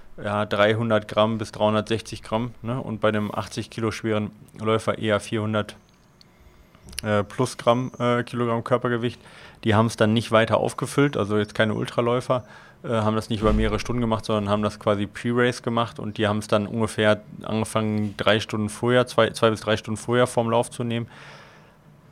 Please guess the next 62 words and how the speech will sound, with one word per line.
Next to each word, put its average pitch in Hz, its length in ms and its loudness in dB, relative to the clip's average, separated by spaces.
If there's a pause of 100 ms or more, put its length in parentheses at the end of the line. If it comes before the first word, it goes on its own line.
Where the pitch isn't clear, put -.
(640)
Ja, 104 160 4
da 107 80 6
muss 117 180 0
man 123 120 6
ein - 20 0
bisschen 127 220 -2
vorsichtig 123 540 2
wei-, 104 220 6
sein, 107 260 4
weil 101 80 6
da 104 40 6
kann 117 160 0
man 117 80 6
natürlich 113 240 0
auch 107 120 6
vorm 113 260 4
Lauf 117 160 6
schon 110 160 2
deutlich 107 380 4
nervös 107 460 0
werden. 117 420 4
Ähm, 107 440 0
ich 110 160 -4
würd 120 140 2
das 117 140 4
bei 107 80 2
Ultraläufen, 117 640 0
würde 113 80 0
ich 107 80 -4
das 110 160 -2
erst - 220 -4
mitten 131 420 -4
im 123 160 -2
Lauf, 120 360 0
äh, 120 380 0
äh, 120 60 -2
starten 123 440 -2
dann, 127 360 0
um 113 200 -2
dann 110 140 4
noch 113 140 0
einen 110 80 -2
Effekt - 340 -6
hinten - 160 -4
raus 120 240 0
zu - 80 -6
haben, 117 160 0
wenn 107 160 0
wirklich - 240 -8
die 139 60 -4
Müdigkeit 131 500 -2
da 127 160 2
ist, 143 180 -6
und 110 220 -8
das 110 140 -6
nicht 110 100 -2
vor-, 110 260 2
im 113 220 -4
Vorhinein 113 460 2
schon 110 240 -6
zu 113 120 -6
verballern, 110 460 0